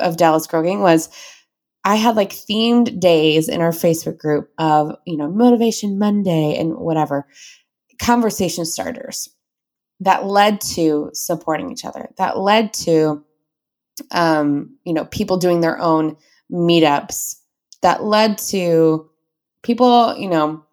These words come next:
asking for market research feedback for their business. Or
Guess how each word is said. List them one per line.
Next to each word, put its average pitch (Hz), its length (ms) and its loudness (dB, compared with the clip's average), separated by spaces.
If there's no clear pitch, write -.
asking 220 440 -2
for 196 460 0
market 233 400 0
research 240 400 0
feedback - 540 -2
for 185 140 0
their 185 160 4
business. 208 600 -4
Or 160 500 4